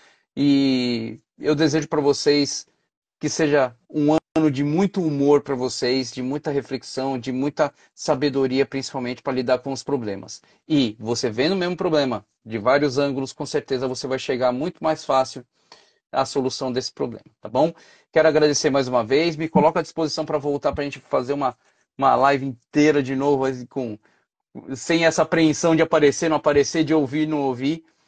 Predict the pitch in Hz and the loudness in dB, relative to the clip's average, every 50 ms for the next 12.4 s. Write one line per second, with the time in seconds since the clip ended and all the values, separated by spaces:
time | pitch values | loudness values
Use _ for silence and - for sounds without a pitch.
0 | _ _ _ _ - 143 147 151 147 160 160 - 151 151 147 151 147 147 135 131 | _ _ _ _ -4 0 0 0 0 0 0 2 2 2 4 2 2 0 0 -4
1 | - - 147 135 143 139 131 127 127 131 131 - - - _ _ _ _ _ _ | -4 -6 -4 -4 -4 -2 0 0 0 0 -2 -8 -14 -20 _ _ _ _ _ _
2 | _ - 131 127 - - 131 123 123 120 117 131 131 127 123 135 156 170 180 196 | _ 0 0 0 0 0 0 0 0 -2 -4 -4 -4 -2 -2 -4 -4 -6 -8 -8
3 | 196 _ - 190 160 160 - 175 160 160 156 151 170 165 - 170 147 147 - 147 | -10 _ -8 -8 -8 -6 -6 -4 -4 -4 -4 -4 -6 -4 0 0 0 2 2 0
4 | 135 131 - 123 123 127 123 135 139 120 143 139 135 131 147 160 175 - - - | 0 0 -2 -8 -8 -6 -2 -2 0 2 2 0 0 0 0 -2 -2 -2 -6 -10
5 | 151 - - 143 135 135 151 - - - - _ _ _ _ _ _ _ _ _ | -8 -2 2 4 4 4 4 2 -4 -10 -14 _ _ _ _ _ _ _ _ _
6 | - 127 131 139 143 - - 147 151 156 - - 175 180 185 180 175 _ _ _ | -4 0 2 2 2 2 2 -2 -2 -2 -2 -4 -4 -2 -2 -4 -6 _ _ _
7 | _ _ _ _ - 156 151 139 175 165 165 170 165 143 156 156 156 151 151 - | _ _ _ _ -2 -2 -2 0 -2 -2 0 0 0 4 4 4 4 4 0 -6
8 | - - 160 160 160 160 160 160 - - 156 151 - - 151 127 120 117 - - | -2 0 2 2 2 2 0 -2 -4 -4 -6 -6 -4 -4 -4 -4 -4 -6 -6 -8
9 | 123 120 - - 135 131 131 127 131 139 143 139 127 143 135 131 - - - 131 | -10 -10 -8 -6 -4 -2 0 0 2 4 2 2 2 0 -2 -2 -2 -2 -2 -2
10 | 120 120 127 135 135 135 - - 147 127 131 127 120 - - - - - 131 - | 0 2 2 2 2 0 -2 -6 -6 -4 -4 -6 -6 -8 -14 -14 -10 -10 -10 -8
11 | - - 131 131 131 127 123 120 120 120 127 123 - - 127 120 - - 120 _ | -6 -4 -4 -2 0 0 -2 -2 -2 -4 -6 -8 -8 -12 -12 -12 -10 -12 -12 _
12 | - 127 127 131 123 131 131 | -6 -4 -4 -2 -2 -4 -6